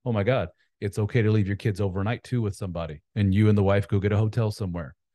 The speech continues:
and just go dancing or do whatever. Act like, you know, the couple that you used to be." Nothing wrong with that. I did none of that my first marriage. Zero. My wife and I now make a point of saying, "Oh, it's been a couple weeks since we've done something. We gotta do something."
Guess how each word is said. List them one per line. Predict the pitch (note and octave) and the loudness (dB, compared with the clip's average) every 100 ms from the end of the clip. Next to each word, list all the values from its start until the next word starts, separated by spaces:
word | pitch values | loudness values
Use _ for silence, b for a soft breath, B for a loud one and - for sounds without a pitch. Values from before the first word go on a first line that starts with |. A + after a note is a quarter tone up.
| _ _ | _ _
and | G#2 | -2
just | G2 F#2 - | 0 -2 2
go | G2+ | 2
dancing | A2+ A2+ G#2+ G2 E2+ | 4 2 0 -4 -6
or | F2 | -6
do | F2 A2+ | 2 4
whatever. | G#2+ G#2+ G#2+ E2 D2 _ G2+ | 6 6 4 0 -8 _ -6
Act | G#2 | 0
like, | A2 G#2+ | 0 0
you | B2+ G#2+ | -2 0
know, | A2 | 0
the | A2+ | 0
couple | A#2+ A#2+ | -2 0
that | A2+ F#2+ | -2 -4
you | A#2+ | -4
used | A2 - | -4 -6
to | E2+ | -10
be." | D2+ - _ _ - | -10 -12 _ _ -8
Nothing | G#3+ A3 | -2 0
wrong | G3+ | 2
with | G2+ | 2
that. | D2 - _ _ _ _ - | 0 -10 _ _ _ _ -2
I | F#2 | -2
did | E2+ F2+ | 2 2
none | F2+ F#2+ F#2+ G2 | 4 6 6 6
of | F2+ D#2 | 4 2
that | D#2+ D#2+ | -2 -4
my | D#2 | -6
first | E2+ D#2+ - | -4 -4 -4
marriage. | D2+ A#1+ - _ | -6 -8 -14 _
Zero. | G2+ F#2 G2+ A2 G2 C#2 - b b _ | -6 -2 2 4 4 2 -6 b b _
My | E2 | -2
wife | E2+ G2+ G#2+ - | 2 2 2 2
and | G#2 | 2
I | F#2+ | 2
now | G#2+ D#3 A2 A2+ | 2 4 2 2
make | G#2 G2+ A2+ | 2 2 0
a | F#2+ - | -4 -10
point | - F#3 D3 | -4 -2 0
of | G2+ | -2
saying, | - A2+ G2+ F#2 - _ _ _ _ | 0 0 0 -4 -10 _ _ _ _
"Oh, | D3 G2+ - | 0 0 -4
it's | - - | -14 -6
been | C3 A2+ | -2 -2
a | G#2 | -2
couple | - A#2+ | -2 -2
weeks | G#2 A#2+ - | -2 -4 -6
since | G#2 - | -10 -6
we've | G2 F#2 | -8 -4
done | B2 C3 | -2 0
something. | A2 - F2 | -2 -6 -6
We | F#2 | -2
gotta | A#2 F#2 | -2 -2
do | A2 | -4
something." | G#2 - | -6 -12